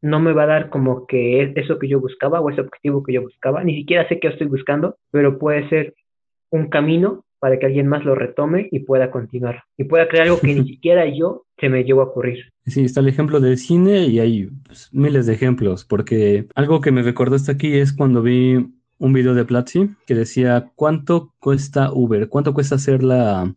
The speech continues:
Speaker 2: toda la infraestructura de Uber?". Y, pues, Freddy Vega habla sobre todo lo que cuesta, o sea, todo lo que lleva a cabo la, desde el comienzo de in-, del, lo que es la electricidad, internet,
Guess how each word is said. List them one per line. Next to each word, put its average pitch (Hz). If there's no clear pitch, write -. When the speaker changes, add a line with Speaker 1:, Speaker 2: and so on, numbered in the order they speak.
Speaker 2:
toda 135
la 110
infraestructura 113
de 113
Uber?". 110
Y, 120
pues, 107
Freddy 131
Vega 123
habla 110
sobre 104
todo 160
lo 151
que 131
cuesta, 147
o -
sea, 113
todo 147
lo 139
que 117
lleva 131
a 127
cabo 113
la, 95
desde 107
el 104
comienzo 135
de 139
in-, 117
del, 101
lo 107
que 123
es 127
la 139
electricidad, 113
internet, 120